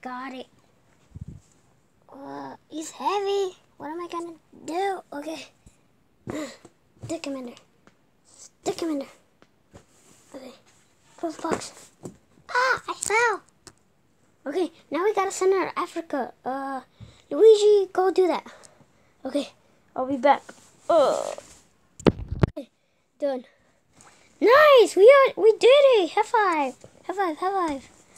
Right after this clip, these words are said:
Okay, can I leave now? Yeah, sure. Yoshi, Yoshi. So what are we gonna... So what are we gonna do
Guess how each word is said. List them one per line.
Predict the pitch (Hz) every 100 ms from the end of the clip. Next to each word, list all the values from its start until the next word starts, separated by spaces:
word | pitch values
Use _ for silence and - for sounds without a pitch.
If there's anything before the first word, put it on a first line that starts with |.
| - _ -
Okay, | 247
can | 226 254
I | 262
leave | 240 240 240
now? | 240 240 - _
Yeah, | 220 208 208 220 _ _ _
sure. | - 214 208 240 _ _ _ _ _ _ _ _ _ - - _ _ _ _ - - _ _ _ _ _ _
Yoshi, | - 339 320 - 233
Yoshi. | 220 285 240 - - 233 - _ _ _ _
So | - 240 233 233
what | 226 247
are | 320
we | 302
gonna... | 269 294 294 _ _ _ - 294
So | - - 339 320
what | 320 370
are | 453
we | 480 466
gonna | 453 453 453 440
do | 427 480 381